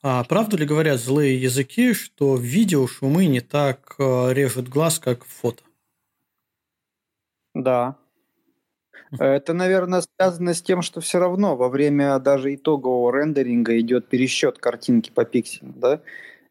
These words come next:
Speaker 2: Э, есть же один из вариантов бороться шумов, который я пользуюсь, да, например, это снять, э, панораму большую, да, там на сто восемьдесят градусов, например, условно. Или просто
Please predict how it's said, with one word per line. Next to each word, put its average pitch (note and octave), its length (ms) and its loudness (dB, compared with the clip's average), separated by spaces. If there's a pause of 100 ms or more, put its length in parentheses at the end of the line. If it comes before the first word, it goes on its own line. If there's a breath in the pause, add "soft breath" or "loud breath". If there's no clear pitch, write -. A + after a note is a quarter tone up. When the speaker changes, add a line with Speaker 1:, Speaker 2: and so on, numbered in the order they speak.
Speaker 2:
Э, B2+ 320 0
есть D#3+ 260 -2
же D3+ 80 0
один D3+ 280 0
из B2 260 -2
вариантов B2+ 760 0
бороться B2+ 460 -2
шумов, F3+ 400 0
который C3+ 340 -2
я C3+ 140 0
пользуюсь, A2+ 520 -4
да, B2+ 140 0
например, A#2+ 460 0 (420 soft breath)
это - 240 -2
снять, C#3+ 480 -2
э, A#2+ 580 0 (140)
панораму D#3 480 0
большую, B2+ 640 -2 (520)
да, C3+ 200 2
там A#2 220 -6 (320)
на B2 60 -6
сто - 160 -2
восемьдесят B2 300 -2
градусов, A#2+ 340 -2
например, A#2 400 2
условно. A#2+ 460 -2 (1000 soft breath)
Или C#3+ 200 2
просто B2 720 0